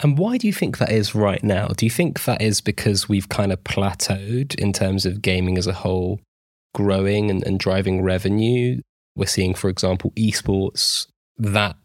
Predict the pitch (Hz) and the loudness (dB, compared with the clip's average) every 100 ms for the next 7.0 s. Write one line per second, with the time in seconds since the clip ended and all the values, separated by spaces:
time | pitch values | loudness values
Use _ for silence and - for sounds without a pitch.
0 | - 110 101 98 - 104 87 107 - 98 | -4 0 2 0 0 -2 0 0 0 0
1 | 98 - 98 101 98 98 101 101 95 - | 0 0 0 2 2 0 0 0 0 -6
2 | - _ _ _ 107 - - - 95 - | -16 _ _ _ -6 -4 -2 -2 0 2
3 | 139 139 - - - 143 160 113 - 98 | 2 2 -2 -2 2 2 4 2 2 2
4 | 95 92 92 - - - 98 98 95 95 | 2 0 -2 -14 -10 0 2 4 4 4
5 | 92 90 87 87 - 87 85 85 82 82 | 4 2 2 0 2 2 2 2 0 -2
6 | - 98 92 98 92 - 92 95 90 90 | -2 -2 0 0 0 -2 0 0 0 -2